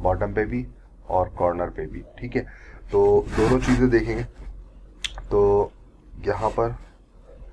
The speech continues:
सबसे पहले इस बने हुए program को मैं play path करके दिखा देता हूँ कि किस तरीके से ये मशीनिंग कर रहा है और फिर हम इसको देखते हैं। अच्छा, यहाँ पर ये basically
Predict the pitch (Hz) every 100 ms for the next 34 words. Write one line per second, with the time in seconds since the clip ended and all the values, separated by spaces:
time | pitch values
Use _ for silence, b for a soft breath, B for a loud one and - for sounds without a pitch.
0 | - 104 - 113 104 107 101 101 104 101
1 | 104 98 98 101 98 101 98 95 98 95
2 | 104 101 95 95 101 92 90 95 95 -
3 | - - - - - - - - 104 95
4 | 98 101 98 101 98 95 - - - -
5 | - 98 90 90 - 95 98 104 104 104
6 | 107 - - - B B B - - -
7 | - - 98 98 95 - 85 - - -
8 | B B B - 95 95 85 98 123 120
9 | 120 117 117 110 110 110 113 113